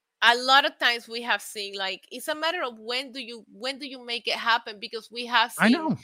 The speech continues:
Speaker 1: times where you go like, "Oh, this person's not ready yet. Don't give him the win." And I'll give you an example. Rhea and Charlotte. I think Rhea should have beaten Charlotte the first time they faced each other.
Speaker 2: I
Speaker 1: And
Speaker 2: agree.
Speaker 1: it did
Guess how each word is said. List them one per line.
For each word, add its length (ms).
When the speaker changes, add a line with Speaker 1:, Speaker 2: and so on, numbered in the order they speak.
Speaker 1:
times 380
where 120
you 160
go 160
like, 280
"Oh, 100
this 160
person's 420
not 200
ready 200
yet. 240
Don't 200
give 120
him 120
the 100
win." 400
And 100
I'll 120
give 140
you 60
an 60
example. 540
Rhea 340
and 140
Charlotte. 440
I 100
think 220
Rhea 320
should 200
have 120
beaten 220
Charlotte 400
the 60
first 280
time 200
they 100
faced 380
each 160
other. 280
Speaker 2:
I 120
Speaker 1:
And 40
Speaker 2:
agree. 120
Speaker 1:
it 120
did 280